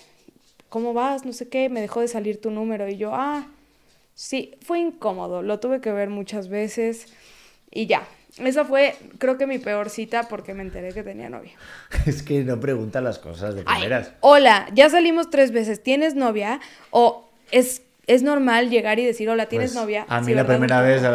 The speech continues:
Speaker 2: la tercera cita, "Oye, eh, yo no quiero tener hijos". Y mira, corte A,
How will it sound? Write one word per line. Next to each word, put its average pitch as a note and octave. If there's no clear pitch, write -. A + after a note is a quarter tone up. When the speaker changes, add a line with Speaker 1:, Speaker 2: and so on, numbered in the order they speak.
Speaker 2:
la A#2
tercera A#2+
cita, B2+
"Oye, C3+
eh, A#2+
yo C3
no C3+
quiero B2+
tener A#2+
hijos". A2
Y -
mira, G#2+
corte A2+
A, C#3